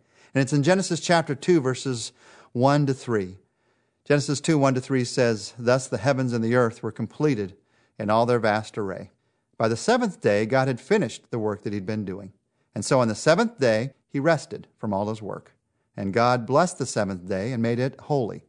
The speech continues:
because on it he rested from all the work of creating that he had done." The sixth thing to remember in creation that applies to my life today is rest at the end. Why did, why did God rest? Have you ever asked yourself that?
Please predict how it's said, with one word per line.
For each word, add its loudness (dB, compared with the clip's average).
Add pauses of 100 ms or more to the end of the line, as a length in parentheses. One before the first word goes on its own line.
(320)
because 2
on 2
it 0
he -2
rested 2
from -4
all 6
the -2
work 0
of -6
creating -2
that -8
he -6
had -8
done." -14 (880)
The -2
sixth 0
thing 2
to 2
remember 4
in 0
creation 2
that -2
applies 2
to -2
my 4
life 2
today 0
is -2
rest 2
at -2
the 0
end. -4 (640)
Why 2
did, -2
why 2
did 0
God 6
rest? 2
Have -4
you 2
ever 0
asked 2
yourself 0
that? 0